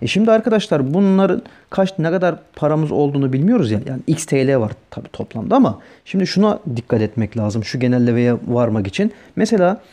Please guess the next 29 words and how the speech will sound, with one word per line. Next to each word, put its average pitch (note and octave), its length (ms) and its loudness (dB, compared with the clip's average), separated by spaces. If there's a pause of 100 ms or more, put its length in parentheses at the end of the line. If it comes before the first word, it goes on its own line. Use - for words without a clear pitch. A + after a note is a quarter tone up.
(320)
e, A#2+ 300 2
Aras G#3 440 0 (840)
K G#3+ 260 0
tane A#2+ 280 -2
alsa, A#2+ 480 -2 (100)
şimdi - 180 -14 (200)
üç D#3 220 -2
tanesi C#3 380 0
aynı C#3 340 0
alacak. F#3 420 0 (440)
Ahmet E3+ 340 0
ne G3+ 60 0
olacak C3 260 2
arkadaşlar? B2+ 600 -2
Bir D#3+ 60 -2
tane D3+ 240 0
eksik G#3 300 0
almış G#2 280 -2
olacak. - 260 -18 (200)
Değil C#4+ 140 4
mi? G2+ 180 2 (100)
En C3 120 -2
az A#2+ 240 0
alması A#2 420 -2
için. - 200 -8 (340)
E, - 60 -6
o D3 120 0
zaman A#3 200 2
arkadaşlar G3+ 560 0